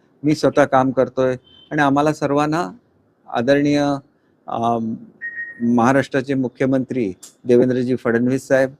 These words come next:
उपमुख्यमंत्री आदरणीय, अ, एकनाथ शिंदे साहेब यांचं पूर्ण सहकार्य आहे.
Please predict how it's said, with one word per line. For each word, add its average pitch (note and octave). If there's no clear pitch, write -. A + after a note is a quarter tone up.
उपमुख्यमंत्री C3
आदरणीय, B2
अ, G#2+
एकनाथ B2
शिंदे B2+
साहेब C3+
यांचं C3+
पूर्ण G3
सहकार्य B2
आहे. F2